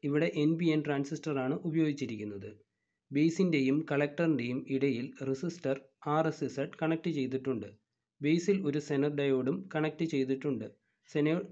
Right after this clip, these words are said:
സെനർ ഡയോഡിൽ ഉണ്ടാവുന്ന വോൾട്ടേജ് വി ഇസഡ് ആണ് എമിറ്റർ ബേസ് റീജിയനെ ഡ്രൈവ് ചെയ്യുന്നത്. ഇവിടെ റെഗുലേറ്റ് ചെയ്ത ഡി സി ഔട്ട്പുട്ട് വോൾട്ടേജ്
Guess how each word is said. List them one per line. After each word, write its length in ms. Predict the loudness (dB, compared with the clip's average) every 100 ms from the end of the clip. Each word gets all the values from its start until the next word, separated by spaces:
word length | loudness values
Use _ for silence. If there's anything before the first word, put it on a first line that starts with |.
| -16
സെനർ 340 | -6 0 2 2
ഡയോഡിൽ 420 | 2 2 2 2 2
ഉണ്ടാവുന്ന 400 | 2 2 2 0
വോൾട്ടേജ് 560 | -2 -4 -2 0 0
വി 180 | 0 0
ഇസഡ് 300 | 0 -2 -4 -6
ആണ് 200 | -6 -8 -12 _ -2
എമിറ്റർ 340 | 0 0 0 0
ബേസ് 280 | 0 0 -2
റീജിയനെ 400 | -2 -2 -2 -2
ഡ്രൈവ് 380 | 0 0 0 -2
ചെയ്യുന്നത്. 500 | -4 -4 -4 -6 -10 -14 _ _ -18 -18 -20 _ _ _
ഇവിടെ 200 | 0 2 2
റെഗുലേറ്റ് 520 | 2 2 2 2 0 0
ചെയ്ത 200 | 2 2
ഡി 140 | 2 0
സി 160 | 0 0
ഔട്ട്പുട്ട് 340 | 0 -2 -6
വോൾട്ടേജ് 440 | -6 -4 -4 -4